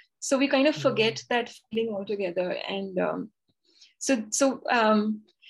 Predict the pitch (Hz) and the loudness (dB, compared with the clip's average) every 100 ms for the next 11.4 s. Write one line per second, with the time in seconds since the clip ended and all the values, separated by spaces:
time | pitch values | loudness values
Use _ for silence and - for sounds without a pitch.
0 | - - 262 262 - 175 220 247 151 160 | -14 -2 2 2 2 0 2 2 4 4
1 | 165 202 185 175 190 214 202 180 254 247 | 6 4 6 6 6 4 0 -2 -4 -6
2 | 262 - 151 170 160 175 196 196 196 175 | -6 -6 -4 -2 0 0 0 0 0 0
3 | 180 175 196 156 - - 165 170 185 180 | 0 -2 -2 -4 -6 -4 -2 0 0 0
4 | 180 175 - 170 160 175 170 170 165 160 | -2 -4 -10 -4 0 0 -2 -2 -2 0
5 | 151 170 165 - _ _ _ _ _ - | 2 0 -2 -8 _ _ _ _ _ -8
6 | 131 143 147 151 147 170 - 143 139 147 | -2 0 0 -2 -6 -10 -6 -2 0 0
7 | 143 143 143 135 147 143 151 - 147 131 | 0 -4 -6 -4 -4 -6 -10 -18 -16 -14
8 | 147 143 147 139 160 147 160 147 165 143 | -10 -6 -6 -6 -6 -6 -6 -8 -6 -6
9 | 135 147 151 147 139 139 147 151 147 139 | -6 -4 -4 -4 -6 -8 -8 -6 -8 -10
10 | 135 131 135 131 131 131 131 131 127 135 | -12 -12 -12 -10 -10 -10 -12 -12 -12 -12
11 | 135 135 131 | -12 -12 -10